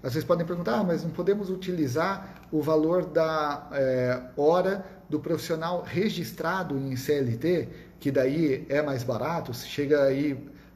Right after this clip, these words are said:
é, por volta de vinte e um reais e vinte e cinco centavos, né, pra quantificar isso? Não, porque daí você não tá, a, a, o seu contrato pra fazer análise ergonômica não é um contrato C L T,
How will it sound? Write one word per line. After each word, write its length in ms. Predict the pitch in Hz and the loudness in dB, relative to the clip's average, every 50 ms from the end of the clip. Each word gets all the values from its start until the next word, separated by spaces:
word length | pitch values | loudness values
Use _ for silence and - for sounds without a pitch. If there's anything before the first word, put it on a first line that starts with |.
| - - | -8 -6
é, 120 | 131 127 | -6 -4
por 140 | 120 139 131 | -2 -2 -2
volta 280 | 127 143 143 139 147 | 0 0 0 0 -2
de 280 | 135 123 127 131 131 127 | -2 -2 -2 -4 -2 -4
vinte 380 | 120 117 147 160 160 - - 151 | -4 -4 -4 -4 -4 -6 -6 -6
e 40 | |
um 180 | 151 165 170 165 | -4 -4 -2 -2
reais 480 | 127 120 131 131 135 151 156 143 127 120 | 0 0 0 2 2 0 0 0 2 0
e 60 | 120 | 0
vinte 220 | 113 135 151 135 | 0 -2 -4 -4
e 20 | - | -6
cinco 240 | - 139 139 127 | -6 -6 -6 -6
centavos, 720 | - - 123 110 107 135 151 165 160 120 117 117 - - - | -4 -2 -2 -2 -2 -2 -2 -2 -2 -4 -6 -8 -10 -10 -6
né, 200 | 123 135 151 151 - - - - - - | -4 -4 -4 -4 -8 -14 -18 -20 -12 -4
pra 220 | - 151 175 185 | 0 0 0 0
quantificar 720 | 175 - 147 135 123 120 - - 123 117 - 135 135 127 120 | 0 -2 -4 -2 -2 -4 -6 -6 -8 -6 -4 -4 -2 -2 -2
isso? 340 | 127 165 - 120 - - - - - - - - - | 0 -2 -2 -4 -6 -12 -14 -18 -20 -20 -18 -12 -6
Não, 280 | 156 170 202 214 185 | -4 -2 0 0 -2
porque 280 | 131 - 135 123 120 151 | -2 -2 -4 -4 -2 2
daí 140 | 143 151 160 | 2 2 2
você 240 | 160 160 - - 180 | 2 -2 -4 -4 -4
não 160 | 180 175 165 | -2 -2 -4
tá, 340 | 160 170 185 190 185 - - 151 | -4 -4 -4 -4 -4 -6 -4 -4
a, 300 | 147 143 143 - - 143 | -4 -4 -4 -4 -4 -4
a, 40 | 139 | -4
o 200 | 139 143 139 123 | -2 -2 -4 -4
seu 180 | - 165 170 | -2 -2 -2
contrato 640 | 170 - 147 139 123 120 135 147 170 180 175 - - | -2 -4 -6 -6 -4 -4 -2 -2 -2 -4 -6 -6 -4
pra 120 | - 131 | -4 -4
fazer 220 | 120 139 127 117 | -2 0 0 0
análise 320 | 135 131 131 131 127 117 123 | 0 -2 -2 -4 -4 -2 -2
ergonômica 560 | 120 117 120 120 131 156 170 165 127 113 135 | -2 0 0 0 0 0 0 -2 -4 -4 -2
não 240 | 143 165 170 160 156 | 0 0 0 0 0
é 60 | 165 | -2
um 80 | 180 180 | -2 -4
contrato 520 | - 185 185 170 180 175 180 170 175 - | -4 -4 -4 -2 -2 -2 -2 -4 -4 -6
C 120 | - - | -4 0
L 180 | 180 180 190 190 | 0 0 0 -2
T, 380 | 190 190 151 151 170 185 160 | -2 -2 0 0 0 0 -2